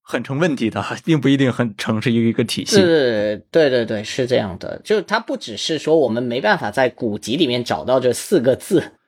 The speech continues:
Speaker 2: 而是说我们实际的这种运作，就是这跟县官一样嘛，就是说我们肯定闭关自守跟县-，呃，自主县官，其实这些字我们都找不到的，但是说你有没有这个实质的内容。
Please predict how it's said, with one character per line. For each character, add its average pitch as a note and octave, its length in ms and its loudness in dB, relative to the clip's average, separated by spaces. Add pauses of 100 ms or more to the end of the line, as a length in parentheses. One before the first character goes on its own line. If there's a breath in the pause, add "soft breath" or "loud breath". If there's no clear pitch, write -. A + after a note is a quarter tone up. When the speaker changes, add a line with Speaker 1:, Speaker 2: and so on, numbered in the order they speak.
Speaker 2:
而 C3+ 100 0
是 F3 160 -2
说 F#3 200 4
我 B2+ 160 4
们 A2+ 120 -4
实 A2 360 -2
际 A3 260 0
的 E2 580 -2
这 E3 140 0
种 A2+ 160 -2
运 D3+ 260 2
作， A#2 300 2
就 B2 180 -4
是 B2 240 -2 (220)
这 G#3 140 0
跟 F#3 180 4
县 F3+ 260 -4
官 D#3+ 240 0
一 F3+ 40 -6
样 A#2 140 -8
嘛， - 100 -14
就 C3 120 -4
是 C3 40 -6
说 C#3 160 4
我 A#2+ 80 6
们 C3+ 80 2
肯 A#2+ 180 0
定 D3+ 220 0 (180 loud breath)
闭 G3 160 0
关 F3 220 0
自 F#3+ 120 -4
守 A2+ 160 -4
跟 C3 140 -2
县-， D3+ 400 0
呃， B2 220 -2
自 F3+ 200 -2
主 A#2+ 160 -6
县 D#3 220 -2
官， D#3 160 2
其 C3+ 160 -4
实 C#3+ 80 -2
这 E3+ 160 -2
些 E3 180 0
字 E3+ 160 0
我 C3+ 120 4
们 A#2 80 -6
都 D3 100 2
找 A#2+ 160 -4
不 G#2+ 80 -10
到 E3+ 160 2
的， G#2+ 140 -2
但 D3 180 -2
是 - 60 -10
说 D#3 120 0
你 C3 280 -2
有 F3 160 4
没 B2+ 80 -2
有 C#3 100 0
这 D#3 140 -2
个 C3+ 100 0
实 - 260 -4
质 F#3 200 0
的 A#2+ 100 2
内 D3 220 0
容。 - 180 -8